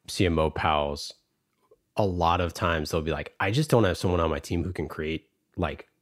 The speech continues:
edu-, or entertaining stuff." They're like, "We can probably get, like, pretty close to, like, this is really helpful, but it's never, like,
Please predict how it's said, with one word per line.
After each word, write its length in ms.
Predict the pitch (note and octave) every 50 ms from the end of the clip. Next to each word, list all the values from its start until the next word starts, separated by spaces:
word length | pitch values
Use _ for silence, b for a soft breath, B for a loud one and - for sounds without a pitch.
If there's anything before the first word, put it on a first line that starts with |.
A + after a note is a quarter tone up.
| _ _ _ _ _ -
edu-, 480 | A2+ A#2 G#2 F2+ F2 F2+ - - -
or 260 | - B2+ A#2 G#2+ F2+
entertaining 680 | A2 F#2 G#2+ A2 A2+ A#2 G2+ - - A2 F2+ E2 D2+ C#2+
stuff." 460 | - - - D2 - - - - - _ b b b b b b b b
They're 100 | B2 A2
like, 220 | F#2+ F2+ E2+ - B B B B B B
"We 100 | - D3
can 360 | E3 - G#3+ D#3 A#2 G#2+ A2+ - _ -
probably 420 | - B2 B2+ C#3+ D3 D#3 D3 C3
get, 300 | A2+ A2+ G#2 F#2 - -
like, 240 | A2+ F#2+ E2+ - -
pretty 300 | - - C3+ B2+ A2+ G#2+
close 420 | - - - G2 G2 G#2+ - - -
to, 120 | - G#2+
like, 320 | E2+ D#2+ D#2 D#2 - _
this 200 | - G#2 G2 -
is 160 | - F2+ D#2+ D#2+
really 300 | D#2 E2+ F#2 F2 F2 F2
helpful, 540 | - - F#2+ F2 - - - C#3 D3 D3+
but 180 | C#3 - - G#2+
it's 200 | G2+ F#2 - -
never, 360 | B2+ C3+ C3 A2 A#2 A2 F#2+
like, 460 | E2+ D#2 D#2 D2+ D2 C#2+ - - -